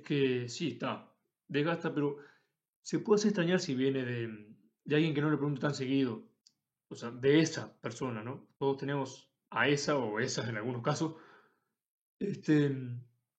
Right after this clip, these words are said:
no, no, no alguien de un, no de un familiar, sino de un amor platónico, como le dicen ahora, de un amigo lejano. Capaz que algún amigo que, o amiga con la que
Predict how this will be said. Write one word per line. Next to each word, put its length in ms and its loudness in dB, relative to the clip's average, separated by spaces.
no, 200 8
no, 160 8
no 500 10
alguien 260 6
de 60 4
un, 180 0
no 120 6
de 60 10
un 80 10
familiar, 600 4
sino 380 -2
de 120 4
un 160 0
amor 840 -2
platónico, 520 2
como 160 -4
le 60 -4
dicen 180 -4
ahora, 500 0
de 100 -4
un 80 2
amigo 440 2
lejano. 800 -2
Capaz 400 -4
que 400 -2
algún 340 0
amigo 320 4
que, 340 0
o 160 -4
amiga 320 4
con 120 0
la 100 -4
que 260 -2